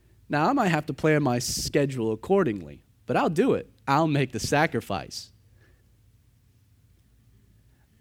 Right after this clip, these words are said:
If I perceive the experience to be great, I'll go the extra mile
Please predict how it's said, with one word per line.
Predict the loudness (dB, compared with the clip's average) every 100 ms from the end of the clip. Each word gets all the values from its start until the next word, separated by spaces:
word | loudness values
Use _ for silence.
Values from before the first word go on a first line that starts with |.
| _ _ _ _ -2
If | -2 0
I | 2 2
perceive | 2 -4 -4 -2 -2 -2 -4 -6 -18 _ _
the | -2 -2
experience | -2 -6 -2 0 0 0 -4 -8
to | -6
be | -4
great, | -2 -2 -4 -10 -20 -20 _ _ _ _ _ _ _ 0
I'll | 2 2
go | 2
the | 2 2
extra | 0 -4 -4
mile | -2 -2 -2 -6